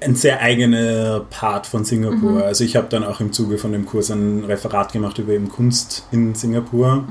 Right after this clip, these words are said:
Speaker 1: Und das ist auch spannend, weil die ersten Kunstbewegungen in Singapur sind erst so in den neunzigern zustande gekommen und waren, ursprünglich wurden die Leute alle verfolgt, weil Kunst ist ja eigentlich ein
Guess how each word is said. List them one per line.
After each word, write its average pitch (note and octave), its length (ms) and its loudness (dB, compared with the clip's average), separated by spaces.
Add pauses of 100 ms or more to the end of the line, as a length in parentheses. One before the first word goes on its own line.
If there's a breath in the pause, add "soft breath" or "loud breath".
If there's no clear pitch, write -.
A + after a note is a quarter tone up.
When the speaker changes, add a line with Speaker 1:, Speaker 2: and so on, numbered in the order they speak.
Speaker 1:
Und A2+ 220 0
das A2 100 2
ist A2+ 100 -2
auch G#2 160 -2
spannend, A2+ 760 0
weil G2+ 400 4
die A2 200 -4
ersten G#2 460 0
Kunstbewegungen G#2 920 0
in G2+ 80 -2
Singapur A2 460 0
sind G#2 200 -2
erst G#2 280 0
so A2+ 100 -4
in G#2 80 0
den G2+ 120 0
neunzigern G#2 520 -2
zustande G2+ 460 -6
gekommen G#2 540 0 (440 loud breath)
und G#2+ 280 2 (300)
waren, G#2+ 380 2 (320)
ursprünglich A#2 800 4
wurden A2 240 2
die A2 80 4
Leute G#2 340 2
alle G#2 160 0
verfolgt, - 640 -4
weil G2+ 220 -4
Kunst G#2 400 -6
ist G2 80 -6
ja G#2 140 -4
eigentlich G2 540 -6
ein G2+ 200 -10